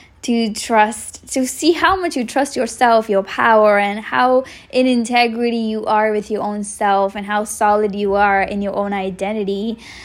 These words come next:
to not be shaken by other people's opinions. So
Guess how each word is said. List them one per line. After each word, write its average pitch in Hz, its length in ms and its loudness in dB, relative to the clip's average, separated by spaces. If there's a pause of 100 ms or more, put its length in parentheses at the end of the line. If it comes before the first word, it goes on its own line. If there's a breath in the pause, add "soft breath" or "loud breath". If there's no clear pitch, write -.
(180 loud breath)
to 233 140 -2
not 226 300 0
be 226 100 -2
shaken 220 480 0
by 202 240 2
other 202 200 0
people's 202 380 -2
opinions. 269 540 -2
So 233 460 4